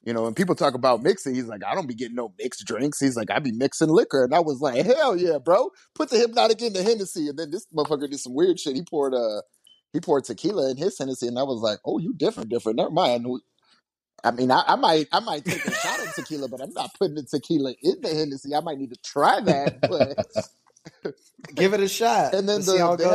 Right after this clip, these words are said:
Speaker 2: goes.
Speaker 1: this little dude, right? And he's even got a, a little, you know, all, like, he's, I guess he's older, so his beard's all white,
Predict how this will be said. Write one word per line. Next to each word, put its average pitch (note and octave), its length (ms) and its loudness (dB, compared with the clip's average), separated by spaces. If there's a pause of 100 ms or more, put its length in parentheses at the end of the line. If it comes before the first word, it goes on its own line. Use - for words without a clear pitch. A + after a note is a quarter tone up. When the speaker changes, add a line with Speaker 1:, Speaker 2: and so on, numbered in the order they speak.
(100)
Speaker 2:
goes. C3+ 60 -6
Speaker 1:
this F3+ 160 -4
little G3 160 -2
dude, G#3+ 280 -10
right? G3+ 200 0
And F3 100 -16
he's F#3+ 160 -16
even F#3+ 180 -14
got F#3 180 0
a, D3 240 0
a C3+ 40 -2
little, D3+ 440 0
you C#3 80 -6
know, C3 300 0
all, C3+ 440 -2
like, A2+ 220 -6
he's, D3 260 -12
I A2+ 60 -8
guess C#3+ 160 -2
he's A#2+ 140 -10
older, B2+ 240 -2
so A#2+ 140 -2
his A2+ 120 -2
beard's B2 260 0
all A2 200 4
white, B2+ 200 2